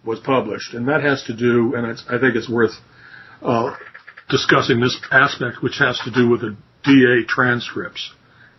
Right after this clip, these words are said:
and all of that, because, you know, Steve Hodel could, could, uh, sit here for five hours and, and tell you all, uh, the reasons why the case is solved, but it's still Steve Hodel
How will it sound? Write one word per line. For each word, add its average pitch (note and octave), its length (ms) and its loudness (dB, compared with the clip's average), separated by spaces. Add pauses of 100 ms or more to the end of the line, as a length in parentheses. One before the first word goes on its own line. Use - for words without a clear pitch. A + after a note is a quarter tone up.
(140)
and A#2 240 0
all A#2 260 0
of G#2+ 60 -8
that, A#2+ 340 4
because, A2+ 540 -6 (600)
you D#3 120 4
know, C#3 160 2
Steve G3+ 300 2
Hodel C#3 520 2
could, - 480 -4
could, A#2+ 340 2
uh, A#2 160 -2
sit C3+ 240 2
here B2 240 4
for A#2+ 200 -6 (180)
five C3+ 240 2
hours A#2+ 460 0
and, A2+ 280 -10
and A#2 240 -6
tell C3 200 -2
you A#2 180 -2
all, A#2 280 -6 (600)
uh, A#2 200 -4
the A2+ 100 0
reasons A2+ 440 2
why A#2 440 4 (200)
the A2+ 60 -8
case B2 360 2
is A2 200 -8
solved, B2 320 -4
but C#3 80 4
it's C#3 180 0
still F3+ 420 2 (320)
Steve D3 320 2
Hodel A#2+ 580 2